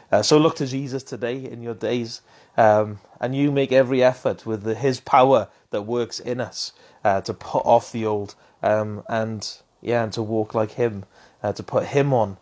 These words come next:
Um, and may that compassion be seen by your children, by your, uh, school friends, by your work colleagues, by your neighbours, by your family members today. That compassion and the kindness and for-, being quick to forgive and slow to anger,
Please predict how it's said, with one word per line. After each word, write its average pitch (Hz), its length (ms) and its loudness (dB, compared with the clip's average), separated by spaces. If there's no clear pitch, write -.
Um, 98 420 -4
and 117 80 -10
may 117 80 -4
that 110 160 -2
compassion 110 500 -2
be 107 100 -6
seen 110 320 -6
by 101 140 -2
your 101 180 -4
children, 117 560 -2
by 107 160 -2
your, 98 240 -4
uh, 98 140 0
school 120 360 0
friends, 123 460 2
by 104 200 -2
your 104 120 -4
work 104 320 -4
colleagues, 107 420 -8
by 101 140 -6
your 101 140 -6
neighbours, 104 580 -4
by - 160 -12
your 90 140 -8
family 101 320 -8
members 98 340 -12
today. 98 320 -8
That 90 140 -4
compassion 113 580 -6
and 104 160 -6
the 98 60 -10
kindness 104 560 -10
and 95 100 -14
for-, - 200 -16
being 107 160 -6
quick - 280 -2
to 127 120 -4
forgive 117 560 -2
and 101 100 -14
slow 117 360 -2
to - 180 -6
anger, 120 520 0